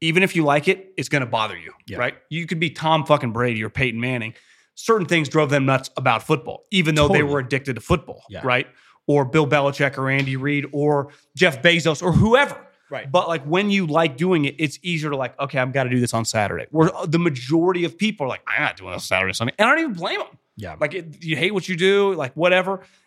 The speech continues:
Speaker 1: but that limits your ability. And then the older you get to try to, like, make a change because kids come, mortgages come, life comes, it's harder to pivot. So the
Speaker 2: It's
Speaker 1: faster
Speaker 2: fucking expensive,
Speaker 1: like,
Speaker 2: too. That
Speaker 1: I,
Speaker 2: becomes
Speaker 1: I, I would not, like,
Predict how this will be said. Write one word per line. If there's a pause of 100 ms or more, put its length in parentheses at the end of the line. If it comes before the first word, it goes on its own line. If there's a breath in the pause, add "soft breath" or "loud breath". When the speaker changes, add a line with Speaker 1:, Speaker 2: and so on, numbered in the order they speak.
(120)
Speaker 1:
but
that
limits
your
ability.
And
then
the
older
you
get
to
try
to,
like,
make
a
change
because
kids
come, (400 soft breath)
mortgages
come,
life
comes, (340 soft breath)
it's
harder
to
pivot.
So
the
Speaker 2:
It's
Speaker 1:
faster
Speaker 2:
fucking
expensive,
Speaker 1:
like, (140)
Speaker 2:
too.
That
Speaker 1:
I,
Speaker 2:
becomes
Speaker 1:
I,
I
would
not,
like,